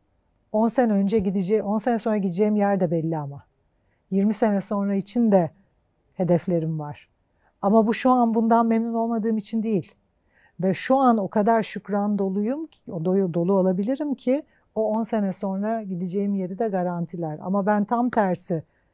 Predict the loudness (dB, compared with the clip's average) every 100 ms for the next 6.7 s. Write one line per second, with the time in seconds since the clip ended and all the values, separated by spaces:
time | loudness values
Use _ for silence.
0 | _ _ 0 2 4 2 0 -2 0 0
1 | -2 -2 -2 -2 -2 -2 -2 -4 -4 -6
2 | -6 -4 -4 -2 -4 -4 -4 -6 -6 -6
3 | -4 -4 -4 -4 -4 0 2 2 0 -4
4 | _ _ _ _ _ -12 -8 -4 -4 -4
5 | -2 -4 -2 0 0 0 -4 -4 -2 -2
6 | -4 -4 -6 -6 -2 0 0